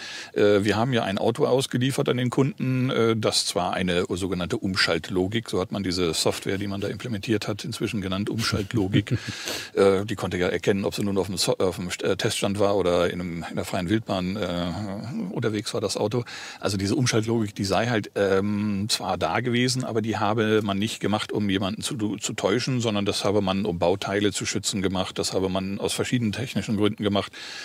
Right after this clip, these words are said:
Und deshalb sei das eben kein Betrug. Und die Autos, die fahren ja, die funktionieren ja, sagt V W. Die mussten nur ein kleines Software-Update drauf gespielt werden, dann waren sie auch wieder rechtskonform, so wie es in der E-U-Typzulassung, äh, beschrieben war.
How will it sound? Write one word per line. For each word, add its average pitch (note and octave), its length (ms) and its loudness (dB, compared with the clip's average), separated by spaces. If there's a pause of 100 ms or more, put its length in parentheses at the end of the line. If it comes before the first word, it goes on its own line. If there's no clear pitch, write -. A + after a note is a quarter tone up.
(240)
Und G2+ 220 4
deshalb G#2 240 2
sei F#2+ 120 2
das F#2 160 2
eben F#2+ 240 0
kein F#2+ 300 0
Betrug. C#3+ 380 4
Und B2 120 0
die A2+ 120 -2
Autos, G#2 400 2
die E2+ 100 -4
fahren D#2+ 460 -2
ja, C3 140 2
die D3+ 80 -2
funktionieren E2+ 680 0
ja, C3 140 2
sagt C#3 220 -2
V C#3 200 0
W. D3+ 180 6
Die G#2 600 2 (120)
mussten A2+ 460 2
nur A#2 160 4
ein F#2+ 60 -6
kleines F2+ 280 -2
Software-Update A#2 640 0
drauf G#2+ 320 0
gespielt A2+ 520 0
werden, G#2 200 2
dann G2 160 0
waren G2 160 -2
sie G#2 80 0
auch G#2 120 -4
wieder F2+ 180 2
rechtskonform, B2 680 2
so G#2+ 220 0
wie G2+ 220 4 (680)
es A2 120 0
in A#2 40 -2
der F#2+ 140 2
E-U-Typzulassung, A#2 920 2
äh, G#2+ 280 4
beschrieben B2+ 460 2
war. A#2+ 240 2